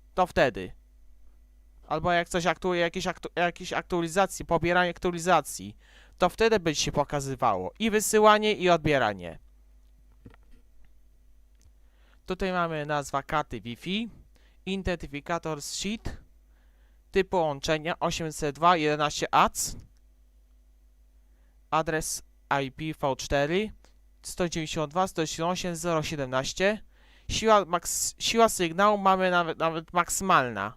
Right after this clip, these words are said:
Najlepsza jakość. Najlepsza siła sygnału i tego wi-, sieci Wi-Fi. Dobra.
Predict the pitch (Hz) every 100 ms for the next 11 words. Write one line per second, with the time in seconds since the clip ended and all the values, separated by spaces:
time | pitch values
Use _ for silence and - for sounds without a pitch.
0 | - _ _ _ _ 165 180 185 170 139
1 | - 123 113 98 - 107 - - - -
2 | _ _ 147 175 208 175 156 196 185 185
3 | 156 165 156 151 135 147 135 123 - -
4 | - - 151 - 135 131 127 101 - _
5 | _ _ _ _ _ _ _ _ _ -
6 | 139 110 107